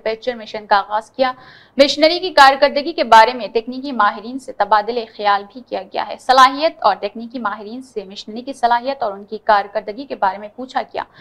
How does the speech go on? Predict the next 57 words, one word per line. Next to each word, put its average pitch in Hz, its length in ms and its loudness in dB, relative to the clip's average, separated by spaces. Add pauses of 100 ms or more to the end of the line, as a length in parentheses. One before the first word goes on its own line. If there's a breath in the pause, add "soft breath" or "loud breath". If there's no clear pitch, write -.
(300 loud breath)
बाद 277 260 8
में 349 100 2
उन्होंने 330 260 0
खुद 339 180 0
media 277 340 0
को 311 160 -4
सड़कों 254 420 0
पर 262 200 6
पड़े 226 260 0
गड्ढों 220 320 -6 (140)
को 220 180 -2
ठीक 262 280 -12
करने 202 280 -8
का 208 160 -2
तरीका 202 340 -4
दिखाया। 240 340 -4
उन्होंने 220 280 -12
कहा 214 140 0
है 240 100 -2
कि 262 120 -6
रिवायती 247 460 0
तरीकों 240 380 -6
से - 140 -14
सड़कों 202 340 -6
पर 247 200 -6
गड्ढे 196 320 -8
भरने 208 240 -12
में 240 180 -12 (400 loud breath)
महीनों 277 380 0
लग 233 160 0
जाते 214 260 0
हैं, 254 60 -4
लेकिन 262 260 -8
सड़कों 262 360 0
पर 311 140 0
जगह 220 320 2
जगह 220 260 0
गड्ढे 214 260 -4
भर 208 180 -8
जाते 190 300 -8
हैं। 214 120 -16
मजीद 247 320 -6
बड़ा 311 200 4
माहौल 262 360 2
दोस्त 277 280 -6
तरीके 220 400 -4
कार्बन 262 380 2
के 349 80 -2
अखराज 208 420 0
को 254 200 -4
नब्बे 202 240 -4
फीसद - 400 -10
तक 214 200 -4
कम 208 160 -2
कर 254 120 -6
सकते 262 280 -10
हैं। 269 180 -10